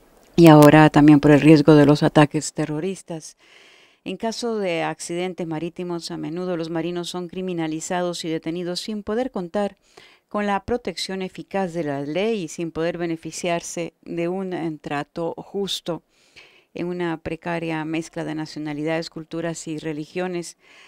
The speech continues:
han disminuido las oportunidades de interactuar socialmente con el reducido número de miembros de la tripulación que se encuentran a bordo. Tenemos ya con nosotros al pontífice que está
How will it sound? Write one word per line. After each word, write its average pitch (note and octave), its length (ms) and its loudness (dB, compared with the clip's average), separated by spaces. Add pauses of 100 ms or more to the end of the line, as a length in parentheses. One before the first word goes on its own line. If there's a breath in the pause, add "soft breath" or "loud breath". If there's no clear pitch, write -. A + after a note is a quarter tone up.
(140)
han F#3+ 160 -6
disminuido F#3+ 460 -6
las G3 180 -4
oportunidades F3 540 -6
de F#3+ 80 -8
interactuar F3+ 540 -6
socialmente G3 840 -8
con F3+ 140 -6
el F3 80 -6
reducido F3 560 -6
número G#3 320 -4
de E3+ 100 -2
miembros F#3+ 380 -6
de E3 100 -4
la E3 100 -4
tripulación F3+ 680 -8 (460 soft breath)
que A3 120 -2
se G#3 140 -6
encuentran F3+ 640 -4 (180)
a F3 180 -2
bordo. D#3 580 -4 (540 loud breath)
Tenemos A#3 360 -4
ya G#3 160 0
con G#3 220 -6
nosotros G#3+ 540 -4
al F3 120 0
pontífice F#3+ 800 -6
que E3+ 360 -6
está E3+ 420 -6